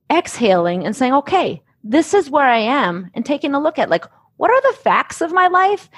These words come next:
and what's the narrative, the story that I've been telling myself about it?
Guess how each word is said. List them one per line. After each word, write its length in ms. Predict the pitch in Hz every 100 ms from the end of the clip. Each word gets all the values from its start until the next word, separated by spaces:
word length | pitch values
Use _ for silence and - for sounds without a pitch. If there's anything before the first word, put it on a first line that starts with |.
| 269 202
and 140 | 269 277
what's 260 | 320 -
the 120 | -
narrative, 680 | 320 240 220 240 - 320 285
the 80 | 233
story 480 | - - 240 233 233
that 140 | 226
I've 160 | 208 202
been 180 | 202 180
telling 360 | 196 196 190
myself 440 | 170 170 - 160 -
about 360 | 127 123 113
it? 380 | - - -